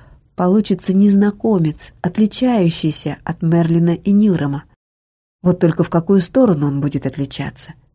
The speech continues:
Какие черты вылезут на передний план? Неясно. Но пока он спит, выглядит просто прекрасно. Такой спокойный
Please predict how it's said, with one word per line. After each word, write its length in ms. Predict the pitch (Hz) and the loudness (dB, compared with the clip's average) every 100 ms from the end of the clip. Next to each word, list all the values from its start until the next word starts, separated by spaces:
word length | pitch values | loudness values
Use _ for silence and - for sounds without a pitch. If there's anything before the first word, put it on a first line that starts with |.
| - | -4
Какие 320 | 175 214 208 | -2 4 2
черты 360 | 196 185 202 208 | 4 2 4 6
вылезут 400 | 196 180 175 170 | 6 4 2 0
на 100 | 165 | 0
передний 440 | 180 220 202 175 | 2 2 2 -2
план? 380 | 185 190 160 131 - _ _ | 0 -2 -2 -6 -16 _ _
Неясно. 580 | - 156 147 156 - 147 _ _ _ _ _ _ _ _ _ _ _ _ _ _ | -10 -6 -4 -4 -6 -10 _ _ _ _ _ _ _ _ _ _ _ _ _ _
Но 120 | 247 247 | 0 2
пока 260 | 254 220 | 2 4
он 100 | 202 | 4
спит, 400 | 170 - 262 - _ _ _ _ _ _ _ | 2 0 0 -2 _ _ _ _ _ _ _
выглядит 520 | 151 156 156 156 151 - | -2 0 2 0 -2 -4
просто 320 | 165 - - | -6 -6 -8
прекрасно. 600 | - - 139 139 - - - _ _ _ | -10 -10 -8 -8 -10 -14 -16 _ _ _
Такой 260 | - - 156 | -12 -4 -4
спокойный 720 | - 143 - 165 165 147 | -2 -8 -2 0 0 -2